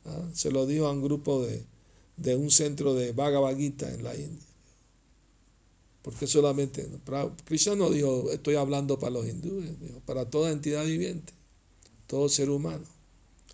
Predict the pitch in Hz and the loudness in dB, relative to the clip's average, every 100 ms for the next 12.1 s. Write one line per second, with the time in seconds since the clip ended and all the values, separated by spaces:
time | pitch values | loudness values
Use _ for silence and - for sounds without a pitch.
0 | - _ - - - 139 127 127 139 143 | -20 _ -20 -20 -14 -8 -4 0 2 2
1 | 135 127 - 139 131 - - - _ _ | 0 -4 -2 -4 -4 -8 -14 -20 _ _
2 | _ _ _ - 139 143 156 165 151 143 | _ _ _ -4 0 4 6 6 8 8
3 | 147 147 147 143 - - - _ _ - | 6 6 4 4 0 -6 -20 _ _ -8
4 | 143 127 143 143 139 135 139 139 135 131 | -4 0 2 2 0 -2 0 0 -2 -2
5 | 131 131 131 139 135 139 131 127 131 202 | -2 -2 -2 0 0 0 -2 -4 -4 -4
6 | 196 - _ - - - 123 117 120 123 | -8 -16 _ -18 -12 -10 -8 -8 -6 -4
7 | 131 120 120 117 123 127 120 113 117 117 | -4 -4 -2 0 0 0 -2 -4 -6 -6
8 | 120 123 113 117 110 - 131 120 135 127 | -6 -6 -6 -8 -8 -10 -10 -6 -6 -6
9 | 123 180 - - _ - - - - 139 | -6 -8 -10 -20 _ -20 -20 -18 -6 -4
10 | 131 131 143 151 143 110 165 165 143 135 | -2 0 2 6 6 6 4 2 0 2
11 | 143 143 139 127 123 131 147 147 160 170 | 2 2 2 0 0 -2 -2 -2 -4 -8
12 | - | -14